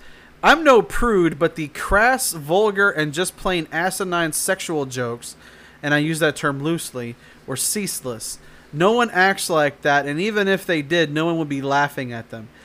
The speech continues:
Tell me what's funny about a bunch of guys pissing in public on a wall.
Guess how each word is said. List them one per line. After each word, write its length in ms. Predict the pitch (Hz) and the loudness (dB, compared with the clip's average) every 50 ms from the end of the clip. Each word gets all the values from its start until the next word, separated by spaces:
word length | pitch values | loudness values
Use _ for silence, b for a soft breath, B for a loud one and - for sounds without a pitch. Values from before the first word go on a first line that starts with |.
| B B B B | B B B B
Tell 160 | B - 208 262 | B 2 2 2
me 140 | 294 285 | 2 2
what's 200 | 262 247 220 - | 2 2 2 2
funny 320 | - - 214 214 214 208 196 | 0 -2 -2 -2 0 0 -2
about 220 | 180 160 165 156 | 0 2 2 2
a 60 | 147 | 2
bunch 260 | 139 139 160 175 165 - | 2 0 -2 -2 -2 -4
of 140 | 180 151 | -4 -2
guys 400 | 143 156 156 160 160 147 139 - | 2 2 4 4 4 4 2 0
pissing 420 | - - - 180 170 - 190 170 151 | -4 -4 -4 -4 -2 -2 -4 -4 -4
in 140 | 143 127 120 | -4 -6 -6
public 480 | - - 175 175 160 147 139 127 - | -4 -4 -2 -2 -2 -2 -2 -2 -2
on 120 | 139 131 127 | -4 -4 -4
a 80 | 123 | -4
wall. 480 | 117 117 120 135 151 151 135 117 110 | -6 -4 0 2 2 4 2 2 -2